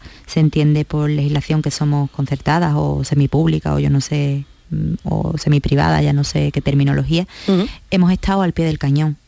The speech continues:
Speaker 1: est-, hemos estado al servicio del ser humano al cien por cien, con las puertas todavía más abiertas de lo que ya la tenemos.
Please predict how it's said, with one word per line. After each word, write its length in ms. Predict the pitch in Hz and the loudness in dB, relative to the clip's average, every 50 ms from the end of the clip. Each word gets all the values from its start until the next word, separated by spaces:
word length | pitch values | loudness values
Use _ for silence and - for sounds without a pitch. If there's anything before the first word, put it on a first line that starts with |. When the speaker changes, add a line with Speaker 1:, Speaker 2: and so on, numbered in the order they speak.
| _ | _
Speaker 1:
est-, 140 | - 151 - | -8 -6 -4
hemos 180 | 185 175 160 160 | 0 2 2 2
estado 220 | 165 - 175 170 | 2 0 0 -2
al 100 | 170 165 | 0 -2
servicio 520 | - - 156 156 147 156 156 - - 160 156 | -2 -4 -2 -2 0 0 -2 -2 -2 -2 -2
del 100 | 151 143 | -2 -2
ser 200 | - - 156 156 | -2 -2 0 0
humano 360 | 151 147 147 147 151 165 185 - _ _ _ _ _ _ | 2 2 2 2 0 0 -2 -6 _ _ _ _ _ _
al 100 | - 156 | -6 -6
cien 220 | 143 - 156 147 147 | -4 0 0 0 0
por 120 | - - | 0 -2
cien, 220 | - - 151 143 143 | -2 -2 -2 -2 0
con 180 | - 147 147 | 0 0 0
las 100 | 143 139 | 0 0
puertas 300 | - - 160 151 - 175 | 0 0 -2 -2 -2 -4
todavía 360 | - - 180 170 160 175 175 | -2 -2 0 0 0 0 0
más 360 | 180 170 165 165 175 180 170 170 | 0 0 0 0 0 0 0 0
abiertas 420 | 160 151 151 147 147 147 - 147 | 0 0 0 0 -2 -2 -4 -4
de 60 | 147 147 | -2 -2
lo 100 | 143 143 | -2 -2
que 100 | 147 143 | -2 -2
ya 100 | 143 143 | -2 -2
la 120 | 143 143 | -2 -2
tenemos. 380 | - 143 139 139 135 135 131 | -2 0 0 0 0 0 -2